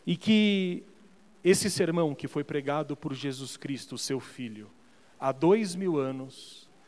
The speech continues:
e que tem abençoado a caminhada da sua igreja, hoje também nos abençoe nesse dia. Assim nós confiamos e sabemos que será feito.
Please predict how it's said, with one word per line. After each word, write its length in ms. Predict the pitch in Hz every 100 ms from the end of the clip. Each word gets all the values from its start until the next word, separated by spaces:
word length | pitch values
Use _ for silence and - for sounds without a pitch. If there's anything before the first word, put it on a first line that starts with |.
| - - -
e 60 | 127
que 120 | -
tem 180 | 214 226
abençoado 920 | 190 214 - - 185 214 226 208 208
a 100 | 165
caminhada 720 | 170 185 185 175 190 220 214 208
da 120 | 202
sua 300 | - - 196
igreja, 680 | 156 143 139 123 113 120 117 - - -
hoje 420 | 165 185 202 175
também 380 | 185 170 160 160
nos 180 | 160 147
abençoe 800 | 156 160 147 - - 135 123 113 - - -
nesse 460 | 139 156 202 - 208
dia. 380 | 135 127 127 131
Assim 440 | 147 143 - 185
nós 280 | 185 170 -
confiamos 1300 | - 196 240 - - 165 131 113 113 - - - - - - - -
e 80 | 139
sabemos 760 | - 147 143 135 135 127 -
que 120 | - 135
será 280 | 135 127 127
feito. 560 | - 127 117 - 113